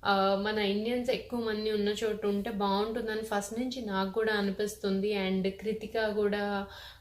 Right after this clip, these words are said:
ఆ, ఇక్కడ తెలుగు వాళ్ళు ఉంటే వాళ్ళతో, మన ఇండియన్స్, తెలుగు వాళ్ళనే కాదు, at least మన ఇండియన్స్ ఎవరో ఒకళ్ళు, ఆ, మన సౌత్ ఇండియన్స్, నార్త్ ఇండియన్స్ ఇక్కడ ఎవరో ఒకళ్ళు ఉంటారు. ఎక్కువ కమ్యూనిటీ అంతా కూడా, ఇండియన్ కమ్యూనిటీ అంతా కూడా ఇక్కడే ఉంటుందన్నమాట.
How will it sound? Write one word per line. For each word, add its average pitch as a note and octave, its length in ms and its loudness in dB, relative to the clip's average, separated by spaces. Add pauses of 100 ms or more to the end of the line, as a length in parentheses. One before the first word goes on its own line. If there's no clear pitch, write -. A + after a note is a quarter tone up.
ఆ, G3+ 160 2
ఇక్కడ G3+ 420 -2
తెలుగు G#3 360 2
వాళ్ళు G3+ 340 2
ఉంటే G3 220 -2
వాళ్ళతో, F#3+ 640 2
మన G3 240 0
ఇండియన్స్, G3+ 520 0 (200)
తెలుగు G3+ 240 -2
వాళ్ళనే A3 440 0
కాదు, A#3+ 520 -2 (140)
at G3 60 -2
least A3 340 -4
మన G3+ 180 0
ఇండియన్స్ G3+ 440 0
ఎవరో G3+ 260 0
ఒకళ్ళు, F#3+ 720 0 (420)
ఆ, F#3+ 160 6
మన F#3+ 260 0
సౌత్ F#3+ 300 2
ఇండియన్స్, G3 360 2
నార్త్ F#3+ 300 0
ఇండియన్స్ F#3+ 280 0
ఇక్కడ G3 200 -2
ఎవరో F#3+ 180 2
ఒకళ్ళు F#3+ 280 0
ఉంటారు. G3 420 0
ఎక్కువ A3+ 420 -2
కమ్యూనిటీ A#3 640 -2
అంతా G#3 380 0
కూడా, G3+ 300 0
ఇండియన్ A3 380 0
కమ్యూనిటీ G#3 460 -2
అంతా F#3+ 260 0
కూడా A#3 200 0
ఇక్కడే A3 260 -2
ఉంటుందన్నమాట. F3+ 800 0